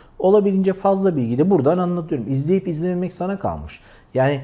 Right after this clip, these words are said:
kanalı ısrarla takip edip her şeye dislike atıp sonra da her şeyi bildiğini sanıyor diyorsan sen ahmaksın. İzleme. Ben izle diyor muyum? Ben abone ol diyor muyum? Ama ben o kadar özet anlatmaya, yirmi dakikada kuantum fiziği anlattım. Ne olur.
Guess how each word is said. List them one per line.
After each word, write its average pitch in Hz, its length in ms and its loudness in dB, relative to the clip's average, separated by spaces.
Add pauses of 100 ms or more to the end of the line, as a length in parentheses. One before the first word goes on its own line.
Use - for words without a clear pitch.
(480)
kanalı 190 320 2
ısrarla 196 520 0
takip 123 340 0
edip 139 240 -2
her 175 180 -6
şeye 135 280 -4
dislike 156 460 -2
atıp - 180 -8
sonra 151 240 -4
da 127 60 -2
her 165 180 0
şeyi 151 280 -2
bildiğini 151 320 -2
sanıyor 120 360 -4
diyorsan 160 320 -4
sen 180 240 -8
ahmaksın. 170 680 -4
İzleme. 170 580 -2 (420)
Ben 143 100 -2
izle 165 320 -2
diyor 294 140 2
muyum? 113 240 0
Ben 143 120 -4
abone 175 280 2
ol 190 180 0
diyor 240 140 -4
muyum? 95 240 -4 (520)
Ama 160 380 0 (460)
ben 180 420 2
o 135 80 -4
kadar 220 340 2 (120)
özet 147 340 2
anlatmaya, 147 440 -2 (100)
yirmi 143 520 0
dakikada 180 340 -2
kuantum 180 380 -6
fiziği 143 340 -6
anlattım. 117 500 -6
Ne 143 40 -4
olur. 131 220 -4